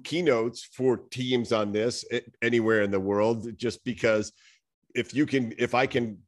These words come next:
talk to the team and really understand how they would start to build themselves. If you get a sales team, you want them to close more often, uh, customer service to be connecting with people better.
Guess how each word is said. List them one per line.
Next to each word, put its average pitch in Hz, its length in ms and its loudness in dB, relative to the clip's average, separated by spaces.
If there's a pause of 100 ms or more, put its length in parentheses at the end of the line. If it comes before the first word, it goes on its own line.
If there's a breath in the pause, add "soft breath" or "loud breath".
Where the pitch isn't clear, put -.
(120)
talk 139 320 -2
to 135 100 -2
the 117 120 -4
team 131 340 -8
and 104 180 -6
really 123 280 0
understand 117 640 -4
how 120 460 -4
they 120 220 0
would 107 240 -4
start 113 440 -4
to 110 60 -8
build 117 400 0
themselves. 92 480 -6
If 92 120 -12
you 117 100 -4
get 117 120 0
a 110 60 0
sales 120 500 -4
team, 92 260 -6
you 98 100 -6
want 101 240 -4
them 107 200 -2
to 104 120 -4 (120)
close 120 480 -2
more 98 260 -2
often, 85 400 -8 (440 soft breath)
uh, 95 400 -6 (220)
customer 110 420 -4
service 113 480 -2
to 101 100 -14
be 98 240 -8
connecting 110 680 -4
with 98 220 -6
people 101 380 -6
better. 87 480 -6